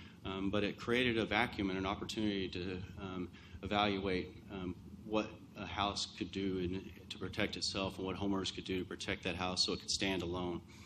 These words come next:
Um, so, uh, don't underestimate the value that you add to the services you provide for your public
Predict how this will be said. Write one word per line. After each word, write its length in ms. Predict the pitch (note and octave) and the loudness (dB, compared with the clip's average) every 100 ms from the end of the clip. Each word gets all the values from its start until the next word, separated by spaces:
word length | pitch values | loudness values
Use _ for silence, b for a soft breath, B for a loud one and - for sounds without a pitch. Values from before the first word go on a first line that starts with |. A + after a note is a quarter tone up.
| B B - F#2+ | B B -10 -6
Um, 260 | F2 F2+ | -2 -2
so, 480 | - F#2+ F2+ F2 E2+ - | 0 2 2 2 -4 -8
uh, 100 | F2+ F2+ | -6 2
don't 180 | A2+ A#2+ | 4 4
underestimate 640 | A2+ A2 G#2+ - A2 G#2+ | 4 2 2 4 4 2
the 80 | - | 2
value 280 | F#2 G2 G2 | 4 4 4
that 100 | - | 4
you 120 | F#2+ | 4
add 400 | F#2 G2 G2+ G2 | 4 4 2 0
to 340 | - F#2 F#2 F2+ - | -2 0 0 -2 -6
the 80 | F#2+ | -6
services 600 | - G#2+ G#2 G2+ G#2+ G2 | 0 2 2 2 0 0
you 40 | G2 | -2
provide 400 | G2+ F#2+ G2 F#2+ | -2 2 2 2
for 120 | F#2+ | -2
your 60 | |
public 360 | - G#2 G2+ | -2 2 2